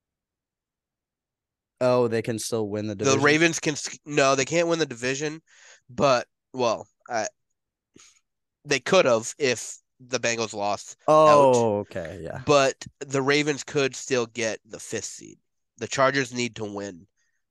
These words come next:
Speaker 2: to get the
Speaker 1: Okay.
Speaker 2: fifth seed.
Speaker 1: Gotcha. Um,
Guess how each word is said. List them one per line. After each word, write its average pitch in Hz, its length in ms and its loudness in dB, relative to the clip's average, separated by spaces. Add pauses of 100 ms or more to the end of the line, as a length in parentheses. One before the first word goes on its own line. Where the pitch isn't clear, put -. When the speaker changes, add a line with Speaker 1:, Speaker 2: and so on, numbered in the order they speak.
(180)
Speaker 2:
to 110 80 -14
get 98 160 -6
the 95 60 -6
Speaker 1:
Okay. - 0 -
Speaker 2:
fifth 92 220 -6
seed. - 280 -18 (380)
Speaker 1:
Gotcha. 95 400 -10 (920)
Um, 117 520 4